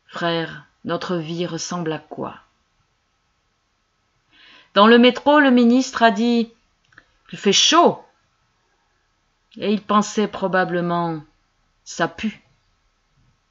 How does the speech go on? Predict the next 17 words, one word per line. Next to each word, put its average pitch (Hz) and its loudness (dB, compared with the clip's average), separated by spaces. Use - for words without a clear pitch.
Un 180 -4
lépreux 196 0
à - -10
Château-Rouge, 170 -4
odeur 175 -2
de 170 -8
créosote. 185 -6
Des 180 -2
boîtes 196 2
de 196 0
néocodion 202 0
dans 170 -2
le 160 -4
caniveau, 180 -4
des 165 -2
regards 165 -4
cassés. 170 -10